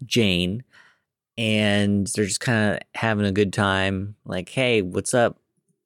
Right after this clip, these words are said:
All right, see you later." And then they to go home, and Alan sees that there is a murder that has happened last night.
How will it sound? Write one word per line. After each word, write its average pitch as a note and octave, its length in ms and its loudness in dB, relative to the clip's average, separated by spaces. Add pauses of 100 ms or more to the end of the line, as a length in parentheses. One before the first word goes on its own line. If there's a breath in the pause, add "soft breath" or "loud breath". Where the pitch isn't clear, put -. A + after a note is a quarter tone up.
(160)
All A2 100 0
right, A2 280 2
see - 160 -2
you A2+ 80 4
later." G#2+ 420 4 (540 loud breath)
And G#2 160 -4
then A#2+ 200 2
they G#2 380 0 (800)
to B2+ 80 -6
go G#2+ 240 6
home, D#3+ 420 4
and A2 180 0
Alan A#2 320 2
sees G#2 560 0
that G#2 180 -2
there G#2+ 140 2
is F#2+ 120 -2
a F2+ 40 -4
murder F2+ 680 -4 (320)
that F#2 280 -2
has - 300 -8 (160)
happened F2+ 520 -8
last - 280 -8
night. - 280 -14